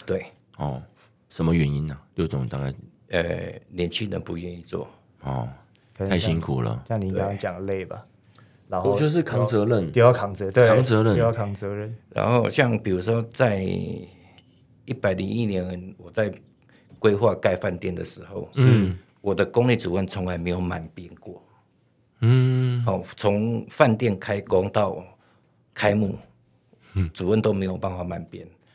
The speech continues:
Speaker 3: 嗯。
Speaker 1: 那我们开出的价钱比一般行情还高。好，公餐，每个月聚餐，
Speaker 2: 嗯。
Speaker 1: 然后事务所咖啡、茶叶随便你们用，
Speaker 3: <laughs>
Speaker 1: 还是没办法满编。
Speaker 2: 哇。
Speaker 1: 哎，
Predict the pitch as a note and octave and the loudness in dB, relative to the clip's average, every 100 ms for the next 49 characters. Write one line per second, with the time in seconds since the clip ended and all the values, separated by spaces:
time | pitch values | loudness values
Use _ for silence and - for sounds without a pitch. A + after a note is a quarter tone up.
0 | _ A#2 - G2 F2+ A#2+ G#2+ A2 F#2+ - | _ 4 6 4 2 2 2 0 -2 -2
1 | G2 - F2+ F2 - F#2+ F2+ - A2+ A2 | -2 -2 -6 -8 -8 -8 -8 -12 -2 -2
2 | G#2 F#2 - F2+ F2+ - G#2 G#2 A2+ _ | 0 -4 -6 -8 -8 -4 -4 -4 -10 _
3 | _ _ _ _ _ _ _ F#2+ - - | _ _ _ _ _ _ _ -4 -4 -10
4 | _ - G#2 A2 - G2+ G#2 B2 - _ | _ 2 2 4 4 4 0 -8 -16 _
5 | _ _ _ - F#2 G2+ G2+ A2+ - A2+ | _ _ _ -4 -2 0 0 0 0 -4
6 | F#2 - G2+ G#2 A2+ - _ G2+ F#2 D#2+ | -4 -4 -4 -4 -8 -14 _ 0 0 0
7 | F2 B2 A2+ - - B2 B2 - F2 F2 | 2 2 2 2 2 2 4 4 2 -4
8 | - A#2+ A2+ A2+ A2+ A2 G2 G#2 G#2 - | -2 0 2 0 -2 -2 -2 -4 0 0
9 | F#2 F2+ G#2+ F2+ F2 F2+ G2+ A2 - A#2 | -2 -4 -4 -2 -6 -12 -2 -2 -2 -6
10 | A#2 - - _ _ _ _ _ - G2+ | -6 -8 -14 _ _ _ _ _ -2 0
11 | G#2+ F2+ E2+ G2 F2+ E2+ E2 E2 E2+ E2+ | 2 0 -2 -2 -4 -6 -8 -12 -16 -18
12 | _ _ _ _ _ _ _ _ - E2+ | _ _ _ _ _ _ _ _ -6 -4
13 | C#2+ C#2+ D2+ - - F#2 - | -4 -8 -14 -20 -20 -20 -20